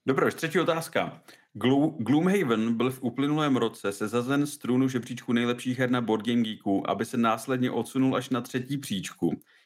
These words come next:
Jaká hra je v tuto chvíli první a jaká je druhá?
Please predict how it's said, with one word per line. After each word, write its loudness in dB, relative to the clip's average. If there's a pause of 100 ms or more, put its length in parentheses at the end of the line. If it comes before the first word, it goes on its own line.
(120)
Jaká 0
hra 2
je 0
v -14
tuto -4
chvíli 0
první 0
a -2
jaká -2
je 2
druhá? -2